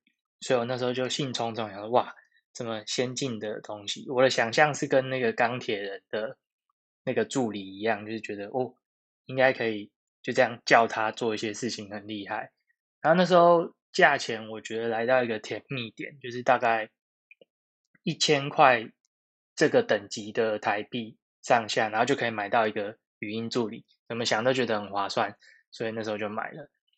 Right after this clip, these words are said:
对，那买回来以后呢，跟他相处了一阵子，发现怎么这东西好像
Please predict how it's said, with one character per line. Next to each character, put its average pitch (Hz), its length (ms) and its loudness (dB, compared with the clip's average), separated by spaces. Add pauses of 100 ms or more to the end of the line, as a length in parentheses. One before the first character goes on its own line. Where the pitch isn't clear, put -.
(300)
对， - 260 -10
那 123 300 -2
买 113 160 0
回 131 80 8
来 156 120 10
以 139 80 4
后 165 200 4
呢， 139 340 -2 (400)
跟 123 140 -14
他 127 260 0
相 135 260 0
处 117 200 -6
了 104 160 -4
一 - 20 -12
阵 120 240 -2
子， 107 160 -10
发 113 200 0
现 107 340 -4 (580)
怎 - 100 -14
么 107 100 -10
这 131 120 0
东 127 160 4
西 123 140 -2
好 104 100 -6
像 110 380 -4